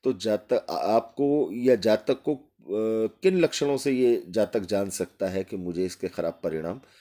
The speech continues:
मिल रहे हैं? अगर ट्वेल्थ हाउस में मंगल खराब है, तो जातक को शत्रुओं से निश्चित तौर पर डर बना रहता है, हानि होने की संभावना भी होती है,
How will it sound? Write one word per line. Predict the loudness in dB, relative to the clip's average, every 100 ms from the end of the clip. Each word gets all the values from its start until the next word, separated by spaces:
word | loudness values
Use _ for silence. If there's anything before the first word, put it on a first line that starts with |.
| _ _ -12
मिल | -2 0
रहे | 2 -2 -8
हैं? | -16 -16 -18 _ _ _ _ -20 _ _ _ _ _ _ _ _ 2
अगर | 4
ट्वेल्थ | 4 4 4 4
हाउस | 4 4 2
में | -2 2 2
मंगल | 2 2 2
खराब | 2 0 2 0
है, | 0 4 4
तो | 4 0
जातक | 2 0 2 -4 -2
को | -4
शत्रुओं | 0 -2 -2 -6 -4 -2 -4
से | 0 2 4
निश्चित | 2 0 -2 -2 -4
तौर | 0 0
पर | 0 -2
डर | 0 0
बना | -2 -6 -4
रहता | -6 -4 2
है, | 2 4 0
हानि | -2 -4 -4
होने | -4 -4
की | -4
संभावना | -2 0 2 2 2 0
भी | 2
होती | 2 0 -2 -4
है, | -4 -6 -12